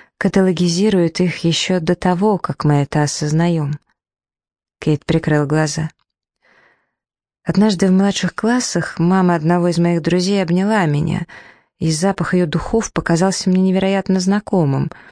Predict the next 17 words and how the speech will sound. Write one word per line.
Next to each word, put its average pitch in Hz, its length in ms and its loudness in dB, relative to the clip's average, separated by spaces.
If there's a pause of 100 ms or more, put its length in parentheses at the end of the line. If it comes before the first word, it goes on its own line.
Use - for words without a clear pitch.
(640)
Звучит 202 340 -2
безумно, 208 500 2
но 160 120 2
я 175 140 0
клянусь, 247 460 0
что - 200 -6
в - 80 -14
тот 180 180 -2
момент 170 400 2
почувствовал 160 600 0
запах 160 540 -2
моей 151 280 2
мамы. 175 400 -2 (1300)
Я 160 120 0
вспомнила 165 540 0
свои 160 300 -2
ощущения, 170 800 -2